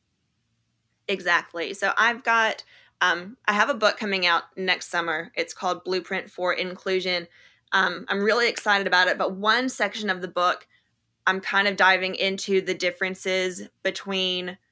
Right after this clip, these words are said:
universal design for learning, U D L, and then differentiation, and then accommodations, and how it's,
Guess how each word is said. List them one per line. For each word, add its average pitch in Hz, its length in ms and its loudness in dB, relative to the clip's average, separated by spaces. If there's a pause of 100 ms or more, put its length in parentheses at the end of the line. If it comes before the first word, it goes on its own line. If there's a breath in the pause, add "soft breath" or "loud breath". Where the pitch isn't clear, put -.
(200)
universal 190 560 0
design 185 580 2
for 175 420 0
learning, 196 600 -2
U 190 160 -4
D 185 160 0
L, 196 360 0 (420)
and 185 140 -2
then 180 180 0
differentiation, 185 960 -2
and 180 180 -4
then 175 100 -2
accommodations, 165 920 -4
and 196 100 -6
how 180 220 0
it's, - 240 -6